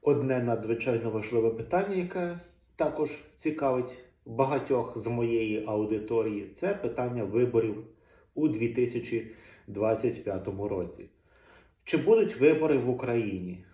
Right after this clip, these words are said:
Вибори президента мається на увазі. Дві тисячі двадцять п'ятий рік, наскільки взагалі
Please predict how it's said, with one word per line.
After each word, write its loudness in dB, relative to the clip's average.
Вибори 0
президента -4
мається -12
на -12
увазі. -10
Дві 0
тисячі 0
двадцять 2
п'ятий 0
рік, -2
наскільки -4
взагалі 0